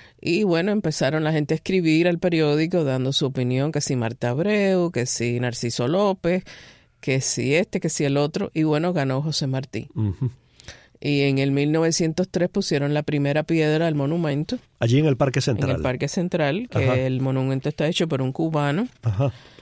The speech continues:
Speaker 1: Y estaban presentes, eh,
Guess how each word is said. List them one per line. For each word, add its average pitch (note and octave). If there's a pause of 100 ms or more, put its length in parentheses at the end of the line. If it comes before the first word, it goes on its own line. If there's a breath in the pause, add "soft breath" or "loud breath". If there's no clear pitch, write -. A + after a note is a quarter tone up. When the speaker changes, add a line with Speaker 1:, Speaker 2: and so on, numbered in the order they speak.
(240 loud breath)
Speaker 1:
Y E3+
estaban D3
presentes, F#3
eh, C#3